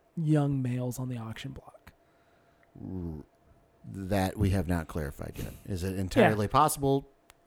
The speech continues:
Speaker 1: I, yeah,
Speaker 2: Sure.
Speaker 1: yeah.
Speaker 2: Anything's possible.
Speaker 1: Right.
Speaker 2: Um,
Speaker 1: But
Speaker 2: now,
Speaker 1: I
Speaker 2: the, the biggest thing that this makes is the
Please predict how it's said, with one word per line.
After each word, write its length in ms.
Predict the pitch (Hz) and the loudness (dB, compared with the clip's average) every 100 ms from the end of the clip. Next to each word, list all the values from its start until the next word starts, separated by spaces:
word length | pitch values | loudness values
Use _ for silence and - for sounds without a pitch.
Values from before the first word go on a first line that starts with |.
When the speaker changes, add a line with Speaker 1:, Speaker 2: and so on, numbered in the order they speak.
| - | 0
Speaker 1:
I, 200 | 190 - | 4 4
yeah, 320 | 226 196 285 247 131 | 6 8 8 8 4
Speaker 2:
Sure. 40 | - | -2
Speaker 1:
yeah. 380 | 165 180 196 190 - - | 4 6 6 4 0 2
Speaker 2:
Anything's 360 | 127 135 127 | 4 6 4
possible. 420 | - 95 - - - - | 0 -6 -6 -12 -14 2
Speaker 1:
Right. 320 | 214 196 160 - - - - | 8 8 8 -2 -20 -20 -8
Speaker 2:
Um, 460 | 107 95 92 82 85 - _ _ _ _ _ _ | -4 -2 -2 -6 -8 -16 _ _ _ _ _ _
Speaker 1:
But 80 | 208 | 0
Speaker 2:
now, 320 | 220 113 262 262 | 4 6 4 -4
Speaker 1:
I 100 | 170 - - | -16 -16 -14
Speaker 2:
the, 180 | 143 123 | 0 0
the 220 | 123 135 | 0 0
biggest 320 | 135 247 220 - | 6 6 6 4
thing 160 | 123 | 4
that 140 | 104 - | 4 0
this 180 | 95 | -4
makes 260 | 95 85 - | -2 -4 -6
is 180 | 82 73 | -12 -10
the 360 | - 90 85 - | -6 -4 -4 -8